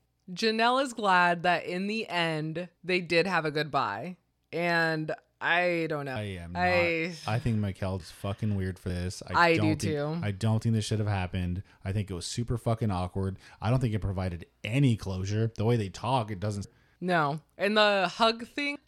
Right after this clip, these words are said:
Speaker 1: at the end was just the cherry on top of the awkwardness.
Speaker 2: It, it wasn't
Speaker 1: Makes
Speaker 2: e-
Speaker 1: no logical sense.
Speaker 2: If there was real sort of a, a, a closure or a next chapter, they would have said, "You know what? We failed this. We fucked up. Like,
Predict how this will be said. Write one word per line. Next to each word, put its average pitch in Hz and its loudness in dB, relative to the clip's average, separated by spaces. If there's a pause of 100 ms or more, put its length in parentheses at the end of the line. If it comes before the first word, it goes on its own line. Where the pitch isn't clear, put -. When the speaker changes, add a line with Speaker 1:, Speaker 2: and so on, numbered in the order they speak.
(280)
Speaker 1:
at 170 -6
the 208 2
end 190 4
was 170 2
just 175 0 (180)
the 190 0
cherry 247 0
on 185 2
top 156 4
of 147 -2
the 151 4
awkwardness. 143 0
Speaker 2:
It, 143 -6
it 160 0
wasn't 190 4
Speaker 1:
Makes 175 0
Speaker 2:
e- 247 0
Speaker 1:
no 262 4
logical 220 4
sense. 147 -2 (180)
Speaker 2:
If 156 0
there 165 4
was 196 4 (120)
real 127 6
sort 120 2
of 110 2
a, 95 -2 (120)
a, 101 -4
a 98 -6
closure 127 4
or 107 0
a 98 2
next 104 0
chapter, 120 2 (360)
they 131 2
would 160 6
have 147 2
said, 127 2
"You 110 2
know 127 6
what? 127 4 (440)
We 123 2
failed 120 2
this. 113 2
We 98 -6
fucked - -4
up. 110 0
Like, 95 -8